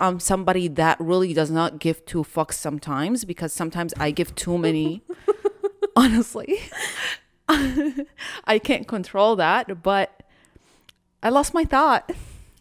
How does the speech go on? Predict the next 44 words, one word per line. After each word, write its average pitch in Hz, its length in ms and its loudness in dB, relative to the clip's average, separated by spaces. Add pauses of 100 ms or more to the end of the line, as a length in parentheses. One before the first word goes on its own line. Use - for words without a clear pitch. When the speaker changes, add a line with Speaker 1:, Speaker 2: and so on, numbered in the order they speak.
(120)
Speaker 2:
Well, 208 200 -4
you 220 280 -2
were 240 100 0
saying 233 380 -2 (100)
that 190 160 -2
you 202 140 -2
wouldn't, 196 400 -4
like, 170 380 -6 (180)
you 196 180 -4
wish 226 180 -2
that 208 200 -2
you 190 180 -8
don't 180 400 -4
care 151 480 -8 (160)
that - 160 -4
much, 165 300 -10
as 165 160 -8
much 160 180 -12
as 160 160 -12
people 147 480 -16
Speaker 1:
Yes, 302 240 -6
Speaker 2:
do, - 100 -6
Speaker 1:
I - 60 -2
know. - 160 0
Speaker 2:
or 180 100 0
you, 180 240 -6
you 180 180 -4
be 170 180 -10
jealous 160 340 -10
of 139 160 -18
them. 156 220 -20 (300)
Speaker 1:
True. 262 240 0
Speaker 2:
In 180 120 0
that 165 220 -6
sense. - 420 -14 (540)
Speaker 1:
Again, 233 380 -4 (340)
I 208 100 0
lost 226 380 -2
it. - 100 -8
That's 240 180 -6
Speaker 2:
It's 269 120 4
Speaker 1:
it. 226 80 -2
It's 208 120 -2
done. 233 280 2